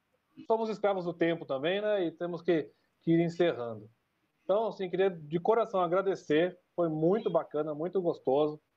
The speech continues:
né, e o tempo vai passando, a gente nem, nem percebe, né, estamos quase aí, quase duas horas aí de, de programa.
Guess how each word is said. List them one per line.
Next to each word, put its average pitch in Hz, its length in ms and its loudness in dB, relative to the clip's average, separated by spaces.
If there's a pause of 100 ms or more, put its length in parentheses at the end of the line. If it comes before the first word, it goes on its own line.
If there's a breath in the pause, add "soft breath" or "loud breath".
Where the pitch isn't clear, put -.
(240)
né, 160 180 0
e 143 80 0
o 139 80 -2
tempo 202 200 0
vai 214 120 -2
passando, 208 360 -4
a - 20 -8
gente 226 160 -8
nem, 233 180 -4
nem 240 160 -8
percebe, 156 500 0
né, 135 80 -2
estamos 175 220 -2
quase 208 280 0
aí, 202 280 -6
quase 226 280 -2
duas 220 300 0
horas 175 300 0
aí 156 140 0
de, 135 240 -6 (320)
de 143 100 -2
programa. 151 560 -2